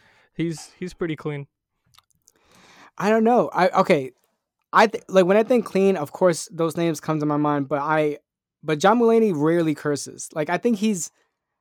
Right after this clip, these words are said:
Speaker 2: I think he cursed, like, maybe twice in his entire specials. Like,
Speaker 1: But
Speaker 2: entire
Speaker 1: it feels like you're, you're setting the definition of clean to be anyone who's not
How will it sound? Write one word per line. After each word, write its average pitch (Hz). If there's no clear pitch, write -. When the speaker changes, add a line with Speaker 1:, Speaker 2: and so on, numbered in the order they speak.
Speaker 2:
I 170
think 214
he 185
cursed, 175
like, 151
maybe 156
twice 151
in 160
his 151
entire 151
specials. 131
Like, 170
Speaker 1:
But 170
Speaker 2:
entire 175
Speaker 1:
it -
feels 254
like 240
you're, 247
you're 214
setting 247
the 214
definition 185
of 165
clean 170
to 175
be 156
anyone 175
who's 151
not 143